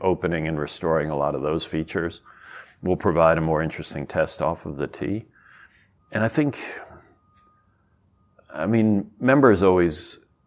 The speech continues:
and appropriately so, I mean, they're proud of their golf course and they get worried about the score, right? And, and I think that one of the things that Jim and I have come to understand more is just it's, it's ultimately comes down to that week.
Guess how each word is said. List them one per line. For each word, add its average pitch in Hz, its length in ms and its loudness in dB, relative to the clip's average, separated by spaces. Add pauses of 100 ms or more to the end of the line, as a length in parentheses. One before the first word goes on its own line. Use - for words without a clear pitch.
(120)
and 104 100 0
appropriately 82 580 2
so, 76 240 -2
I 78 60 0
mean, 92 140 -2
they're 95 100 0
proud 82 300 4
of 76 80 -2
their 76 120 0
golf 69 280 -2
course 71 300 -6
and 78 120 -6
they 76 100 -4
get 69 380 -6
worried 78 320 0
about - 220 -4
the - 60 -14
score, - 520 -8 (200)
right? 71 360 -8
And, 76 240 -10
and 73 180 -8
I 73 120 -8
think 78 380 -8
that 78 220 -4 (920)
one 104 260 4
of 90 140 0
the 90 100 0
things 87 400 -2
that 82 140 -4
Jim 85 180 -4
and 82 80 -2
I 82 80 -2
have 78 160 -4
come 78 220 -6
to 76 120 -4
understand 80 600 -4
more 73 380 -4 (120)
is 87 280 -8
just - 320 -12
it's, - 260 -10
it's - 260 -12
ultimately 85 500 -6
comes 76 220 -8
down 76 200 -4
to 76 60 -4
that - 180 -4
week. - 360 -6